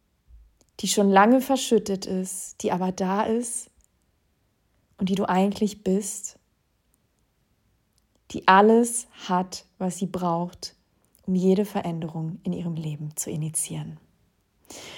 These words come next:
Und wenn du sagst, Boah, das klingt genau nach dem, was ich suche, ich brauche diesen Safe Space, ich möchte diesen Raum,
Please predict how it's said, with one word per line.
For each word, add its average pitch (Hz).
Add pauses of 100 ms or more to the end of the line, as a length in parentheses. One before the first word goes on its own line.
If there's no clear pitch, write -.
(140)
Und 202
wenn 202
du 202
sagst, 196
Boah, 190
das 175
klingt 185
genau 196
nach 208
dem, 190
was 170
ich -
suche, 175
ich -
brauche 196
diesen 190
Safe 185
Space, 185
ich 190
möchte 214
diesen 196
Raum, 190